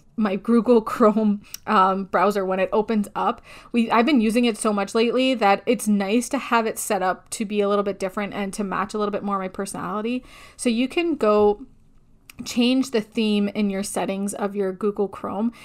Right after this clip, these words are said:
And I have mine set to, like, a light pink color that's just really nice, nicely light and airy, but they have so many different colored themes that you can go do. So you can pick your favorite color and have it. And it's just a nice little,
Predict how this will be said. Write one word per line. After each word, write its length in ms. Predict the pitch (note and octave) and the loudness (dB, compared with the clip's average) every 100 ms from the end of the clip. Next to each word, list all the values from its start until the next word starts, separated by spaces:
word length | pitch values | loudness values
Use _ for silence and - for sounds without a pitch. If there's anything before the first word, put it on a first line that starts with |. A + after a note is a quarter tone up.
| - | -10
And 160 | A3+ A3 | -2 0
I 80 | A3 | 0
have 220 | C4 A3+ | 0 0
mine 340 | G#3 G3+ G#3 | -2 -2 -2
set 340 | G3+ A3 - - | -4 -6 -6 -6
to, 160 | A#3+ | -4
like, 260 | A3 G#3 G3+ | -2 -2 -4
a 340 | - - A3 G#3 | -8 -8 -10 -2
light 280 | A3 G#3+ - _ - | 0 0 -2 _ -6
pink 500 | A#3 A3+ A3 - - | -2 0 -2 -10 -16
color 520 | - A#3 A3+ A3 A3 | -6 0 0 2 0
that's 280 | G#3+ F#3 - | 0 -4 -6
just 240 | A#3+ A3+ | -6 -4
really 360 | A3 G#3 G3+ G3+ - - - | -2 0 0 -2 -10 -20 -8
nice, 380 | G#3+ G3+ G3+ - - - | -2 -2 -2 -6 -12 -4
nicely 680 | G#3+ G#3 G#3 A3+ G#3 G3+ G3 | -2 -2 -4 -4 -2 -2 -2
light 280 | G#3 G3 F#3 | 0 -2 -2
and 120 | F3+ | -6
airy, 280 | F#3 G3 G3+ | -4 -2 -2
but 140 | G#3 | -2
they 80 | G#3 | -2
have 100 | G#3+ | -2
so 360 | - - G3+ | -4 -2 -2
many 280 | G3+ F#3+ G3 | -2 -4 -4
different 300 | G3 F#3 G3 | -8 -8 -8
colored 360 | G3+ G3 F#3+ - | -4 -4 -4 -6
themes 260 | F#3+ F#3 | -10 -8
that 100 | G#3+ | -6
you 120 | G#3 G#3 | -6 -4
can 140 | G#3+ | -4
go 140 | G3+ | -4
do. 180 | F#3+ G3+ | -4 -6
So 140 | G#3 B3+ | -6 -4
you 40 | |
can 120 | A#3 | -4
pick 240 | - G#3+ A#3 | -4 -4 -4
your 80 | |
favorite 340 | A3+ G#3+ G3+ G3 | 0 0 0 -4
color 440 | - G#3 A3+ C#4 - - - | -4 -2 -2 -4 -8 -16 -6
and 120 | A#3 | -4
have 160 | G#3 A3 | -2 0
it. 120 | C4 | 0
And 120 | B3 | -2
it's 100 | B3 | -4
just 180 | F4 F4 | -4 -4
a 80 | A#3 | 0
nice 300 | G#3+ G#3 G#3+ | 0 0 0
little, 360 | G3+ F#3+ G3+ | 0 2 0